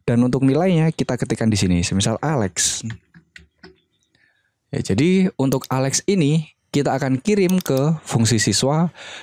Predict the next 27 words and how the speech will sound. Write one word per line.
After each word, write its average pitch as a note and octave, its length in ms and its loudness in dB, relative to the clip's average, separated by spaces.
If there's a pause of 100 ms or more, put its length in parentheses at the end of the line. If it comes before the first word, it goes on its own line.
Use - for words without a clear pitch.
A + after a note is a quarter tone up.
dan B2+ 160 2
di A#2+ 80 2
dalam B2+ 300 2
fungsi B2+ 260 2
siswa A#2+ 320 2
ini E3+ 480 2
akan B2+ 320 -2
di-return A#2 560 0
di B2+ 140 -2
sini. F2+ 220 0 (1300)
Dan A2 220 -2
kalau G#2+ 180 2
kita G#2 300 0
panggil, C#3 580 0 (160)
dia A2+ 160 0
akan G#2+ 160 0
menampilkan G2+ 460 -2
Alex. - 500 -4 (480)
Dia A2+ 160 2
menampilkan G#2+ 560 2
nilai E3+ 400 2
yang B2+ 160 0
ada A2 240 -2
di G#2+ 160 0
dalam G2+ 560 0 (220)
fungsi G#2+ 340 0
siswa E3 540 0